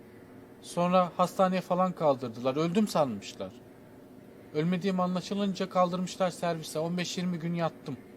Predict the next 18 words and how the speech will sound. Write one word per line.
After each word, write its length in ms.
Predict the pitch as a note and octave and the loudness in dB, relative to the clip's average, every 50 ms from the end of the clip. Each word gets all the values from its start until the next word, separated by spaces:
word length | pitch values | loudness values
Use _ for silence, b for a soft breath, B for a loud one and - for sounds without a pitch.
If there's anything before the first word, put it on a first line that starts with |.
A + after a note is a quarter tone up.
| - - - - - - - - - - - - - - - - - - | -20 -20 -20 -20 -20 -20 -20 -20 -20 -20 -20 -20 -20 -20 -20 -20 -8 -6
İlk 240 | F3 E3+ - - D#3+ | -4 -4 -2 0 0
ölümümdü 460 | D3 B2+ A#2+ A#2 A2 G#2+ G#2 G2 G2+ | 0 2 2 0 -2 -2 -2 -2 -2
o 140 | G2 G2 F2 | -4 -4 -4
benim. 180 | G2+ F#2 F2+ - - - - - - - - - - - - - - - - - - - - - - - - - - - - - - - - - - - - - - | -8 -8 -10 -12 -16 -20 -20 -20 -20 -20 -20 -20 -20 -20 -20 -20 -20 -20 -20 -20 -20 -20 -20 -20 -20 -20 -20 -20 -20 -20 -20 -20 -20 -20 -20 -20 -20 -20 -20 -20 -18
Sonra 320 | - - - D#3 D#3+ F3 F3 | -6 -2 0 2 2 4 4
öldüm 380 | D3+ C#3+ C#3 C#3+ D3+ D3 C3 | 4 2 2 0 -2 -2 -2
ben, 140 | G#2+ G2+ F#2 F#2 - - - - - - | -2 -4 -4 -6 -12 -20 -20 -20 -10 -6
doksan 340 | C#3 D3 D3 - - C#3 C3 | -6 -6 -4 -2 -2 0 2
altıda 380 | C3 B2+ B2 - C3 A2+ A#2 | 2 0 0 -2 -4 -6 -6
Frankfurt'ta. 800 | G#2+ - B2+ C#3 C#3 C#3 C3 - - A2 - - - - G#2 F#2 - - - - - - - - - - - - - - - - - - - - | -4 -2 2 2 2 2 2 -2 -10 -12 -12 -14 -14 -12 -12 -12 -12 -16 -20 -20 -20 -20 -20 -20 -20 -20 -20 -20 -20 -20 -20 -20 -20 -20 -12 -6
Bir 120 | - C3+ C3+ - | -4 -4 -2 0
Alman 320 | - B2+ C3 C#3 D#3 E3 D#3+ | 0 0 0 0 0 -2 -4
itfaiyesini 580 | D3 - - D3+ C#3 C#3 C#3+ C3+ - - F3+ | -4 -4 0 2 2 2 2 0 -2 -2 0
arkadan 420 | F3 D#3 C#3+ - - D#3 D3+ D#3 D3 | 2 2 0 0 -2 -2 0 -2 -2
çarptık, 460 | - - C3 A2 F#2+ - - - G2+ - - - - - - - - - - - - - - - - - | -2 -4 -4 -4 -4 -6 -10 -16 -16 -16 -18 -20 -20 -20 -20 -20 -20 -20 -20 -20 -20 -20 -20 -20 -20 -18
spor 340 | - - - - C3+ C3 B2 | -16 -16 -6 -2 0 2 2
arabamla. 480 | A2+ G#2 G2+ F#2 F2+ F2+ F2 F2 - - - - - - - - - - - - - - - - - - - - - - - - - - - - - - | 2 0 0 -4 -6 -10 -12 -14 -16 -18 -20 -20 -20 -20 -20 -20 -20 -20 -20 -20 -20 -20 -20 -20 -20 -20 -20 -20 -20 -20 -20 -20 -20 -20 -20 -20 -4 0
Aslında 580 | C#3+ D3 C#3+ - - F3+ F3+ F3+ F#3 F#3 F#3 | 0 0 2 2 0 0 2 4 4 4 4